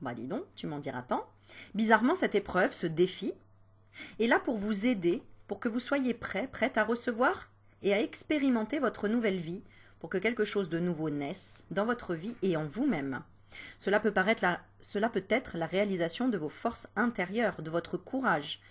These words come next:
le développement de la foi en vous, l'assurance de faire confiance à votre intuition, ou d'autres dons que vous serez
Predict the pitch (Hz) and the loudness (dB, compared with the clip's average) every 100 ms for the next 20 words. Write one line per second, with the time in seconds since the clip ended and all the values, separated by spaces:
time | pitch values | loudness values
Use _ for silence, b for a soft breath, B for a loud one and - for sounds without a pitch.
0 | B 165 165 208 202 190 202 240 165 147 | B -2 6 8 6 4 2 2 0 -2
1 | - 240 208 160 139 135 - b b 151 | -4 0 0 0 -4 -10 -14 b b -4
2 | 165 - 185 247 190 151 - 151 165 156 | -2 0 0 2 0 -2 -6 -6 -6 -6
3 | 165 - 151 151 151 - 151 - 202 - | -6 -2 -4 -2 -6 -4 -6 -4 -6 -8
4 | B B B B 196 170 359 - 185 165 | B B B B -2 4 2 4 0 2
5 | 196 - 185 185 - - 214 156 | -2 -2 -4 -4 -4 0 0 0